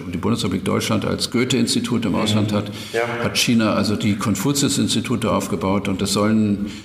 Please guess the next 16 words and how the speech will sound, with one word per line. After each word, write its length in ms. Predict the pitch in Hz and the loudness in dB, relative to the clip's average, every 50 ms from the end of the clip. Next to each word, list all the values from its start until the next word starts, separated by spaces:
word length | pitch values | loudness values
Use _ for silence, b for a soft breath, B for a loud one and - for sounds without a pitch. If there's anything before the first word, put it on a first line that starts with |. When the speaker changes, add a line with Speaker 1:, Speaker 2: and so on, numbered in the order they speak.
| B B B B B _ - - - | B B B B B _ -20 -14 -8
Speaker 1:
was 120 | - - | -6 -6
ich 100 | - - | -6 -4
gelesen 340 | - 95 104 113 104 - 110 101 | -2 0 0 0 0 0 0 0
habe, 180 | 98 98 - | 0 0 0
mehr 260 | - 101 101 110 110 | 0 2 2 4 2
als 120 | 107 104 - | 2 2 0
fünfhundert 540 | - 120 107 101 - 135 151 151 113 98 95 | 0 0 0 2 2 2 2 2 2 0 0
inzwischen 380 | 95 - 98 98 95 98 92 | -2 0 -2 -2 -2 -2 -2
sein, 260 | - 98 92 101 110 | -2 0 0 2 2
die 120 | 107 98 87 | 0 0 0
weltweit 440 | 90 98 104 - - 110 98 - - | 0 -2 -2 -2 -2 -2 -2 -2 -2
existieren. 560 | 98 - - - - - 123 120 127 131 131 | -4 -4 -4 -4 -4 -2 0 2 2 2 2
Und 240 | - 104 98 - 127 | 2 0 0 0 0
diese 200 | 120 113 120 113 | 0 2 2 2
Namensgebung 800 | 113 113 117 127 143 156 160 123 - - 117 107 104 107 101 104 | 2 2 2 2 2 2 2 0 0 0 0 0 2 0 0 0
Konfuzius-Institut 1300 | - 120 101 95 - - 151 147 - - 107 90 - - 107 104 - - 104 - - 120 120 120 120 | 0 -2 -2 -2 0 -2 -2 -2 0 0 -2 -2 0 -2 -2 -2 -2 -6 -6 -4 -2 0 0 0 -2